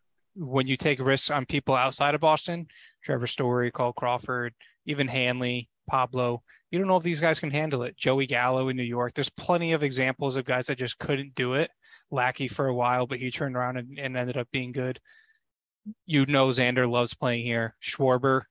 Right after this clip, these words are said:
loved playing here and was great at it. So it, it, and you gotta lock these guys up. Uh, so Steve, how,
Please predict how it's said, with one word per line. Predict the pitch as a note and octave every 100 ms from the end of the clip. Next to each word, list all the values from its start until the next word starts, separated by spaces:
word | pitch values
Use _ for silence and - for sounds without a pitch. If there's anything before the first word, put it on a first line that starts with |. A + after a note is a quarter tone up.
| -
loved | D3+ B2+ B2 B2 -
playing | - B2+ A#2+ A#2+
here | A#2+ A2+ A#2 _ _
and | - B2+
was | A2+
great | - A#2 A#2
at | A2+ A#2
it. | A#2 - _ _ _ _ _ -
So | - - C3+ A#2+ C3 _ -
it, | D3+ C#3 - _ _ _ -
it, | E3+ C3+ C#3
and | C#3+ C3+ C3+ B2 _ _ _ _
you | F3 C3+
gotta | C#3+ C#3+
lock | C#3+ C#3+ -
these | D3+
guys | C3+ C#3+ C#3
up. | D#3 C3 _ _
Uh, | E3 C3 B2+ B2
so | - C#3
Steve, | B2 - E3 A#2 -
how, | - C#3 C#3 C#3